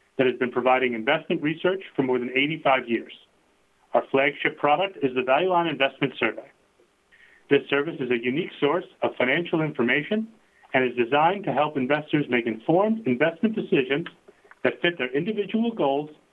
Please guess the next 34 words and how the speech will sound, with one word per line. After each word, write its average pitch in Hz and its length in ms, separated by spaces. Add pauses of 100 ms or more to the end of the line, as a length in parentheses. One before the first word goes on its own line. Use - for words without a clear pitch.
(140)
and 156 140
levels 139 260
of 143 100
risk. 180 280 (960)
The 127 80
product 147 400
includes 131 380 (100)
data, 135 340 (240)
information, 156 760 (140)
and 135 140
analysis 127 540 (500)
on 127 140
more 127 160
than 117 160 (100)
seventeen 196 380
hundred 185 300
equities 131 460 (440)
that 131 160
trade 135 160
on 123 120
the 120 60
New 127 120
York 131 240
Stock 147 240
Exchange, 220 480 (400)
nasdaq, 160 640 (300)
and 156 200
Toronto 135 400
Exchange. 135 460 (880)
It 131 80
also 135 240
includes 131 380 (100)
economic 117 500
commentary, 185 640